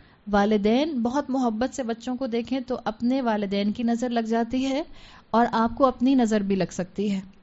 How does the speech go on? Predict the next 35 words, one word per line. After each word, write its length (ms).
کیسے؟ 320
مثال 180
کے 80
طور 140
پہ 60
اگر 120
ہم 140
بچوں 300
کی 120
بات 280
کریں 220
تو 260
اپنے 280
بچوں 420
کی 160
ایکسیسو 640
تعریفیں 640
مت 180
کیا 280
کریں، 180
چاہے 280
آپ 280
جائز 340
تعریف 360
کر 140
رہے 140
ہیں، 120
صحیح 380
تعریف 360
کر 140
رہے 120
ہیں۔ 160
مثال 180
کے 80
طور 140